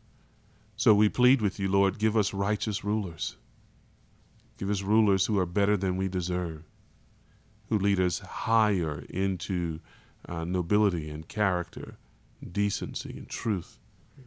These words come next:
Uh, give us leaders, Lord, who, uh, have Solomonic wisdom, who are able to parse the very difficult things, matters of the heart, and who are able to distinguish from fraudulent claims and,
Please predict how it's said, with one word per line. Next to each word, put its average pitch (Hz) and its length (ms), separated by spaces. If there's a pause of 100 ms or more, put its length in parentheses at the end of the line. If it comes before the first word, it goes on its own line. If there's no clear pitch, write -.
(380)
Uh, - 180 (120)
give 101 160
us 98 200
leaders, 98 420
Lord, 95 280
who, 98 300 (480)
uh, - 160
have 104 240
Solomonic 110 600
wisdom, 92 480 (1120)
who 98 240
are 87 60
able 98 340
to 92 360 (380)
parse 101 420
the 101 120
very 98 260
difficult 101 540
things, 85 580 (460)
matters 98 400
of 90 100
the 92 100
heart, 87 500
and 82 340 (480)
who 101 100
are 95 40
able 98 240
to 87 60
distinguish 98 680
from 87 260
fraudulent 101 680
claims 80 560
and, 87 420